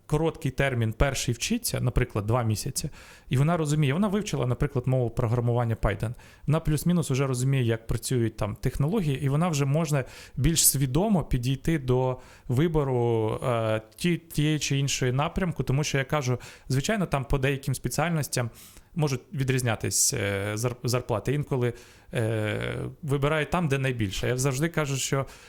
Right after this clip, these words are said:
треба вибирати там, де лежить душа і серце, тому що ваша мета — стати класним спеціалістом. І якщо ви класний спеціаліст, з зарплатами буде, буде все окей. І, і, і, що важливо,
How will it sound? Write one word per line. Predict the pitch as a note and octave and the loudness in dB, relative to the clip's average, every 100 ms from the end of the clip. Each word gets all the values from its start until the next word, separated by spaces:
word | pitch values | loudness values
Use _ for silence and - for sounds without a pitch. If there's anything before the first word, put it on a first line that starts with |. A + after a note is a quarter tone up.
| - | -4
треба | - E3+ D#3+ | 0 2 2
вибирати | C3 B2+ C3+ E3+ D3 | 0 0 0 0 -4
там, | - C#3+ C3 | -2 -2 2
де | B2 A2 A2 | 2 2 0
лежить | B2 B2+ C#3 A#2 | 0 2 0 0
душа | A#2+ - B2 A2 | -2 0 0 0
і | A2 B2+ A#2 | -2 -2 0
серце, | - G#3 G#3+ D3 B2 | 2 0 -2 -2 -2
тому | - B2+ | 0 0
що | D3+ C#3+ | 0 -2
ваша | B2+ C3+ B2+ | -2 0 0
мета — | A#2 - E3+ | 0 0 -2
стати | - - | -2 -2
класним | - - C3 - A2+ | -2 0 0 0 -4
спеціалістом. | - - G#2+ F#2+ F#2 - C#3+ - - - - | -2 -2 0 0 -2 -6 -10 -10 -20 -20 -8
І | - C3 C3 B2+ C3 | 0 2 2 2 2
якщо | C#3+ - F#3 | 0 -2 -4
ви | D#3+ | -2
класний | E3 D#3 D3 | -2 -2 -2
спеціаліст, | - - E3+ F#3+ - D3+ | -2 -4 -2 -2 -4 -2
з | |
зарплатами | B2 A#2+ C#3+ C3+ B2 A#2 | -2 0 -2 -2 -2 0
буде, | A#2 A2+ A2 G#2+ G#2 A#2+ | 0 2 2 2 -2 -2
буде | A#2 B2+ A#2 | -2 0 0
все | - A#2+ | 0 0
окей. | A2 - G2 G#2+ - - - - | -2 -2 -4 -4 -14 -20 -16 0
І, | C#3+ D3 D3+ C#3+ C#3+ C#3 F3 - - | 2 4 2 2 0 -4 -10 -14 -2
і, | D3+ C#3 C#3 - _ - | 0 0 -2 -10 _ -4
і, | F3+ F3+ C3+ - - - | 0 2 2 -2 -20 -8
що | - C#3+ | -2 0
важливо, | C#3 C#3+ G3 A3 C3+ | 0 0 0 0 -4